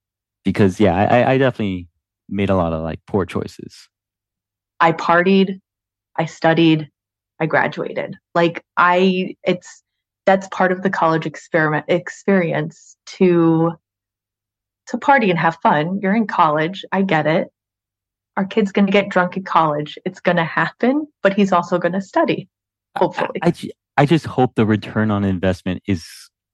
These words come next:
Speaker 1: as beneficial for them as it was for me, because I feel like I was, like, lucky,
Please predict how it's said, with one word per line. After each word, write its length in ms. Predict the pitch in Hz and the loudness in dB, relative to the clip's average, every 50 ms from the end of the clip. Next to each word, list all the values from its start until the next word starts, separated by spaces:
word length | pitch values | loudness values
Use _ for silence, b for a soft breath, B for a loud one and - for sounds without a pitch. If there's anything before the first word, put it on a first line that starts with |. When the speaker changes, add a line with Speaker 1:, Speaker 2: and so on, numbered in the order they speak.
| _ - | _ 0
Speaker 1:
as 160 | 107 104 92 | 0 0 0
beneficial 840 | 90 - - 104 104 110 104 - 107 95 - - 95 92 95 - - _ _ _ _ _ _ _ _ _ _ _ _ _ - | 0 0 2 4 4 4 4 2 0 -2 0 -4 -4 -4 -6 -6 -10 _ _ _ _ _ _ _ _ _ _ _ _ _ -20
for 280 | - - 104 98 92 | -4 0 2 2 4
them 200 | 92 98 95 95 | 4 4 4 2
as 140 | 90 82 - | 2 2 0
it 80 | - 87 | 0 0
was 180 | 90 90 87 | 0 -2 -2
for 140 | - - 82 | -4 -8 -8
me, 320 | 82 85 82 78 - - - | -6 -4 -6 -6 -6 -4 -2
because 240 | 107 104 110 98 101 | -2 0 2 2 2
I 80 | 98 | 2
feel 200 | 95 - 110 98 | 2 2 0 -2
like 160 | 92 90 85 - - | -2 -2 -4 -4 -2
I 800 | - 95 95 98 95 95 95 95 95 95 92 90 90 90 90 87 - _ _ _ _ _ _ | 0 2 2 2 2 0 0 0 0 -2 -2 -2 -4 -6 -6 -8 -12 _ _ _ _ _ _
was, 420 | 110 101 92 92 92 90 85 80 90 | -10 -6 -2 0 0 0 0 0 0
like, 360 | 90 85 82 82 - - - _ _ _ _ _ _ | 2 2 2 0 -4 -12 -20 _ _ _ _ _ _
lucky, 680 | - 95 90 92 92 90 85 - - 80 73 76 78 | -10 -6 -2 0 0 0 0 -2 -4 -4 -4 -6 -10